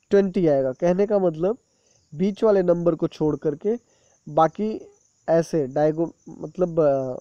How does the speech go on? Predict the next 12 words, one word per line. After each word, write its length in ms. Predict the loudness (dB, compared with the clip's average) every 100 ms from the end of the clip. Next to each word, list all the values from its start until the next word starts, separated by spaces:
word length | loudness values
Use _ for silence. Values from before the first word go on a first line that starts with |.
| -12
उसके 560 | -12 -4 -2 0 -2 -8 _ _ _ _ _ _ _ -4
आमने 300 | -2 2 2
सामने 360 | 2 -2 -2 -2
जो 140 | 0
अपोजिट 480 | 0 0 -4 -4 -4
numbers 400 | -4 -2 -2 -4
होंगे 200 | -6 -6
उनको 280 | -6 -4 -4
हम 140 | -4
plus 240 | -6 -6
करेंगे 360 | -6 -8 -6 -8
तो 220 | -6 -8